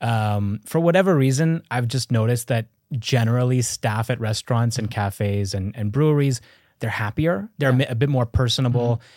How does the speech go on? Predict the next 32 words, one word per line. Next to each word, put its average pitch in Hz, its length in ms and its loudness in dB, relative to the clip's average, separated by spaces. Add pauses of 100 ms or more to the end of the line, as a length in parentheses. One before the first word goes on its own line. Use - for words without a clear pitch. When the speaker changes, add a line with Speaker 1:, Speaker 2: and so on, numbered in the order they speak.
(160)
Speaker 2:
Mm-hmm. 113 80 -4
Speaker 1:
uh, - 20 -2
usually 117 320 0
a 117 60 2
little 113 160 0
bit 104 140 -2
more 110 140 -4
educated. 139 520 -2
That's 127 140 -2
Speaker 2:
Yeah. 131 60 -2
Speaker 1:
just 117 160 -2
our, 110 280 2 (160)
our 113 160 -6
Speaker 2:
Mm-hmm. 143 100 -2
Speaker 1:
country, 117 300 0
right? 98 180 -4
Our 104 100 -2
society, 104 460 -4
Speaker 2:
Yeah. 123 80 -4
Speaker 1:
that 98 140 -6 (140)
there's 104 180 -2
a - 20 -2
higher 107 240 -2
level 107 240 -2
of 101 80 -4
education. 104 480 -4
Speaker 2:
Yeah. 120 160 -2 (360)
Speaker 1:
Whereas 123 260 2
here, 196 580 0
it's - 260 -6
much 135 540 0
more 139 240 0